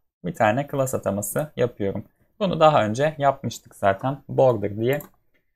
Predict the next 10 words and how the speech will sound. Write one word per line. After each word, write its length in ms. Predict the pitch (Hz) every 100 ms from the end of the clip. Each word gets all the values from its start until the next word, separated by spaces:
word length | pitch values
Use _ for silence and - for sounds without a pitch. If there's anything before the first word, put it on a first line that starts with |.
| _ _
geldim. 360 | 170 147 110 139
Sayfamı 440 | - 156 135 98 110
yeniledim. 440 | 143 139 135 147
Şurada 260 | - 180 139
gördüğünüz 540 | 139 143 131 104 98
gibi 260 | 101 113 165 - -
hafif 400 | 160 - 135 -
açık 300 | 135 - -
bir 80 | 104
renkte 480 | 101 - - -